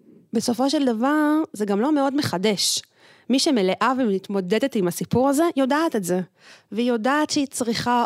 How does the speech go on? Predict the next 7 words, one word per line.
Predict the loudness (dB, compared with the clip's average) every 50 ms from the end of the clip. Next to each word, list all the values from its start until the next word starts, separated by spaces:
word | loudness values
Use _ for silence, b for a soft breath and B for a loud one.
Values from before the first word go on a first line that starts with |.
| 0
או | -2 -2
רוצה | -2 -4 -4 -4 -4 -2 0 2 2 2 2 0 -2 -4 b b b b b
או | -2 0
היה | 0 2 2 2 0
עדיף | 0 0 0 0 2 2 2 0 -2 -8 -12 -16 -20 b b b b b b
שהתארזה, | _ -2 -2 -2 0 0 -2 -2 0 0 0 2 2 0 2
גם, | 0 2 2 0